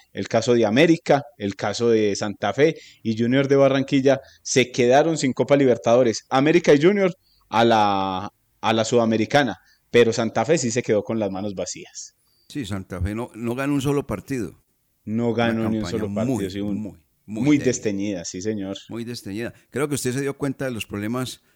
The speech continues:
Speaker 2: terminado el partido, porque se está cubriendo muchas cosas, Lucas. Ese reclamo de la gente de Junior, eso es inaudito, hombre.
Speaker 1: Claro, claro, claro. No, eh,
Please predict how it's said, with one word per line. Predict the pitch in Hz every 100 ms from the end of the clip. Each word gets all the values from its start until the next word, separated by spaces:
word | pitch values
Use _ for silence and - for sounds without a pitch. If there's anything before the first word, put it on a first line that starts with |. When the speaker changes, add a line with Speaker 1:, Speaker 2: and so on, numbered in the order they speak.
| _ _
Speaker 2:
terminado | - 101 104 107 123
el | 123
partido, | 98 - - 113 113
porque | 113 92
se |
está | - -
cubriendo | 110 110 113
muchas | 110 113 110
cosas, | 117 110 110
Lucas. | 107 104 107 - _ _ _ _
Ese | - 87 95 95
reclamo | 110 107 - 92 107
de |
la | 101
gente | 87 -
de | 117 92
Junior, | 117 131
eso | 95 101
es | 104
inaudito, | 101 85 82 110 117
hombre. | 139 110 71 _ _ _ -
Speaker 1:
Claro, | 107 104 120 143 151 -
claro, | 110 113 123
claro. | 117 120 127
No, | 120
eh, | 117 113 110